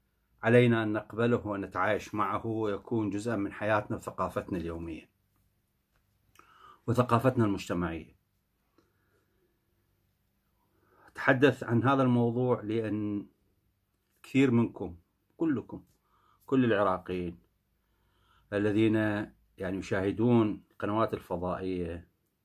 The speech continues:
يشاهدون برامج كثيرة هي برامج يقال إنها سياسية وحوارات سياسية، لكن فيها من السباب والش-، والشتم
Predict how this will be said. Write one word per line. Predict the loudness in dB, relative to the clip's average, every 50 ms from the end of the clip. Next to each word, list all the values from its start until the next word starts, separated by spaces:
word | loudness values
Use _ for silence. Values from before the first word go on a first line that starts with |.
| _ _ _ _ _ _ -6
يشاهدون | -2 0 0 0 2 2 4 4 4
برامج | 4 4 4 4 4 4 4 2 0 -4 -6 -12 -18 -20 _ _ _ _ _ _ _ _ _ _ _ _ _ _ _ _ _
كثيرة | -6 -6 -6 -2 0 2 2 2 0 0
هي | 0 -2 -2 -2 -2
برامج | -2 0 2 4 4 4 2 0 -2 -6 -14 _ _ _ -20
يقال | -2 2 4 4 4 2
إنها | 0 -2 -2 -2 -4 -4
سياسية | -6 -6 -6 -6 -6 -6 -8 -8 -6 -6 -6 -4 -4 -6 -6 -8
وحوارات | -10 -12 -10 -8 -8 -6 -6 -6 -6 -6 -6 -6
سياسية، | -8 -8 -6 -6 -6 -8 -10 -10 -8 -8 -6 -6 -8 -10 -14 _ _ _ _ _ _ _ _ _ _ _ _ _ _ _ _ _ _ _ _ _ _ _ _ _ _ _ 0
لكن | 4 4 4 6 4 2 -2
فيها | 2 4 4 6 6 6 4 2 2
من | 2 2 0
السباب | -2 -4 -6 -6 -6 -2 0 2 2 2 2 0 -2
والش-، | -4 -6 -6 -8 -8 -6 -8 -8 -8
والشتم | -8 -10 -8 -6 -4 -4 -4 -2 -2 -2 -2 -2